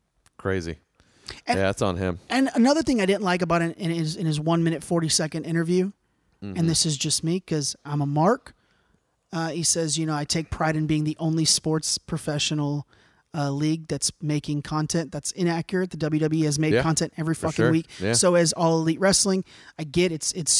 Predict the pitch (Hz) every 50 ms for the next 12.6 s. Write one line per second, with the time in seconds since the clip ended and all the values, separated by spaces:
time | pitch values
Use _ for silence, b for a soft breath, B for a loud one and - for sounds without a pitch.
0 | - - - - 190 185 - - 220 220 202 185 170 160 180 180 - - - 262
1 | 269 269 - - 175 - 156 185 - 110 92 - 160 143 135 - - - - -
2 | 101 95 123 180 196 143 92 - - 185 175 170 151 - 107 113 202 202 254 269
3 | 151 151 156 247 180 147 139 131 - 143 127 - 131 123 123 120 110 110 123 226
4 | 226 - 254 107 107 110 110 101 - 113 113 - - 104 101 101 104 - - -
5 | 92 104 101 113 113 107 107 101 85 - - _ _ _ _ - 202 - _ -
6 | 190 185 190 185 240 294 302 262 190 - - - 180 202 240 262 226 - - -
7 | - 180 220 240 311 311 311 349 349 285 277 349 339 349 359 349 262 285 381 370
8 | 339 - - b b b b b b b b 151 160 185 220 240 302 269 254 196
9 | 269 285 269 262 262 262 240 - - - 220 247 285 - - 220 - - 202 208
10 | 214 208 226 214 208 - - 226 202 - - 233 220 220 220 214 196 175 151 175
11 | 185 190 196 220 - - - - 131 - - - - 247 240 220 - - - 226
12 | 220 202 196 202 202 208 180 175 165 147 139